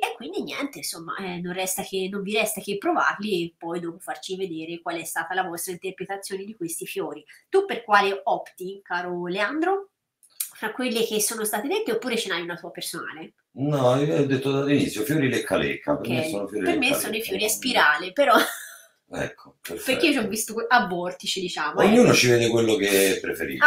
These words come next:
Speaker 1: A
Speaker 2: poi, alla
Speaker 1: vortice,
Speaker 2: fine.
Speaker 1: sì, perché ci ho
Speaker 2: È
Speaker 1: visto
Speaker 2: quello il
Speaker 1: questa,
Speaker 2: discorso.
Speaker 1: questo motivo.
Speaker 2: Concordo.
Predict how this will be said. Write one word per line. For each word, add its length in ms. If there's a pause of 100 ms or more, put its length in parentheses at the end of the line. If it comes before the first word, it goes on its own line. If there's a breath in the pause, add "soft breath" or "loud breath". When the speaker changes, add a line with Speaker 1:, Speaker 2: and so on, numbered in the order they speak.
Speaker 1:
A 40
Speaker 2:
poi, 240
alla 80
Speaker 1:
vortice, 260
Speaker 2:
fine. 20
Speaker 1:
sì, 340
perché 300
ci 80
ho 40
Speaker 2:
È 40
Speaker 1:
visto 180
Speaker 2:
quello 160
il 60
Speaker 1:
questa, 280
Speaker 2:
discorso. 500 (160)
Speaker 1:
questo 280
motivo. 640
Speaker 2:
Concordo. 760